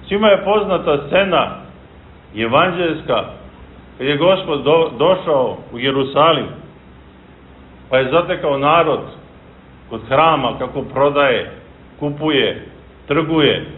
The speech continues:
i onda je isprevrtao stolove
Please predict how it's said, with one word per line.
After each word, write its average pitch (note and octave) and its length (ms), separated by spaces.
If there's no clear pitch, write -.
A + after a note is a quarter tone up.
i C3 160
onda F#3 220
je D#3 380
isprevrtao F3+ 880
stolove D#3 520